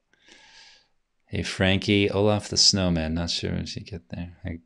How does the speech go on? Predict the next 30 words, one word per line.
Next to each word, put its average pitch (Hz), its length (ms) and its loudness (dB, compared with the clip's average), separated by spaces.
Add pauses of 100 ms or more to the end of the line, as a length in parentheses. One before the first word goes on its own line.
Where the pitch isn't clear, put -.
Craig 107 460 6
from 92 300 2
Scotland. 101 760 6
Hello 98 320 8
there. 101 360 8 (760)
Welcome. 98 600 2 (260)
Hi, 101 120 -2
Quentin. 95 640 0 (1500)
All 90 160 4
right. 90 240 8
So, 104 360 12
uh, - 200 -4 (720)
please, 135 240 12
if 127 100 10
there's 113 180 12
any 127 200 12
questions, 156 640 10
let 127 160 10
me 120 120 10
know. 139 200 12
Otherwise, 127 1000 10
I 110 260 4
will 107 120 8
say 110 240 8
goodbye 104 420 6
for 117 160 2
now 117 320 6
until 101 800 4
our 92 200 2
next - 560 0